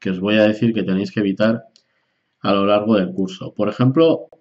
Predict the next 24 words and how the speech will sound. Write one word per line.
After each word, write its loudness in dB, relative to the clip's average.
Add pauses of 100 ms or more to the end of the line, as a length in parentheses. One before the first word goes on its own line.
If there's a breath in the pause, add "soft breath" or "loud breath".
(120)
si -2
una 2
base 0
de 2
datos -2
no -2
está -2
relacionada, 0
seguramente 0
en 2
algún -2
sitio -2
estaréis -4
repitiendo -6
información. -10 (500)
Precisamente 2
una 6
de 6
las 4
ventajas 0
que -2
tiene 0 (480)
el 0 (320)
relacionar 0